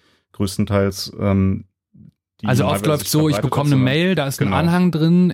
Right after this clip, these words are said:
Speaker 2: ich klick drauf, weil ich denke, der ist vertrauenswürdig oder weil ich einfach nicht denke. Und
Speaker 1: Genau.
Speaker 2: darüber kann die Software meinen Computer befallen.
Speaker 1: Genau.
Speaker 2: Okay.
Speaker 1: Wenn, wenn's eine gut gemachte Ransomware ist, dann gibt's vielleicht noch irgendein Visual Basic, irgendein Skript,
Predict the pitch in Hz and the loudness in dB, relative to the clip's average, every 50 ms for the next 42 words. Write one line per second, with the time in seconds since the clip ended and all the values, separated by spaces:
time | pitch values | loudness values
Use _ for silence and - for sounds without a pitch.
0 | - - 156 - - - - 139 120 - 127 123 131 151 165 151 - 139 131 131 | -2 -4 -6 -6 -6 -6 -6 -6 -4 -4 -6 -4 -2 -2 -4 -4 -2 -2 -2 -2
1 | 127 123 - _ _ _ _ _ _ _ _ _ _ _ _ _ _ _ _ _ | -2 -4 -8 _ _ _ _ _ _ _ _ _ _ _ _ _ _ _ _ _
2 | - 123 151 165 156 156 143 131 123 123 123 - - 120 - - 123 135 156 165 | -2 0 0 2 0 0 0 0 -2 -2 -4 -4 -6 -6 -6 -4 -4 -2 -2 -2
3 | 160 - 160 151 139 135 131 123 123 - 117 107 107 113 135 - - 156 160 165 | -2 -2 -2 -2 -2 0 -2 -2 -2 -2 -2 0 0 -2 -2 -2 -2 -2 -2 0
4 | - 170 170 - _ _ - _ _ _ _ _ 143 135 120 107 101 92 90 90 | -2 -2 -4 -4 _ _ -20 _ _ _ _ _ -2 0 0 0 0 -2 -2 -4
5 | 92 - - - 135 131 135 139 139 139 131 135 135 - - 123 123 127 120 - | -6 -10 -8 -4 -2 0 0 2 2 2 0 -2 -2 -2 -2 0 2 2 2 0
6 | 127 117 - 127 123 120 113 120 117 120 110 107 98 - 95 87 85 87 90 - | -2 -2 0 0 0 0 0 0 0 0 0 -2 -2 -4 -4 -6 -6 -8 -12 -12
7 | _ - 117 104 98 92 87 87 92 98 90 90 104 110 110 - 107 101 110 - | _ -4 -2 -2 0 0 0 0 0 0 0 0 0 0 0 2 0 0 0 0
8 | - 117 113 110 107 95 113 143 - - 135 127 127 123 - - 117 117 117 113 | -2 -2 0 0 -2 -2 -6 -6 -4 -2 0 0 0 -2 -4 -4 -4 -2 0 0
9 | 113 107 107 110 117 107 113 113 104 110 104 - - 110 104 98 107 - - - | 0 0 2 2 2 2 0 0 0 0 -2 -2 -2 -2 -2 -2 -4 -4 -4 -2
10 | 110 101 104 - - 110 104 - - 104 104 104 104 98 92 101 101 98 104 101 | -2 0 0 0 -2 -6 -6 -4 -4 -4 -2 0 0 0 0 0 -2 -2 0 0
11 | 101 95 85 101 107 113 - - 123 110 101 104 107 104 92 95 - - - - | -2 0 0 -2 -2 -2 -2 -4 -6 -4 -4 -4 -4 -4 -4 -6 -8 -12 -6 -4
12 | 139 - - - - - | -4 -4 -4 -8 -20 -20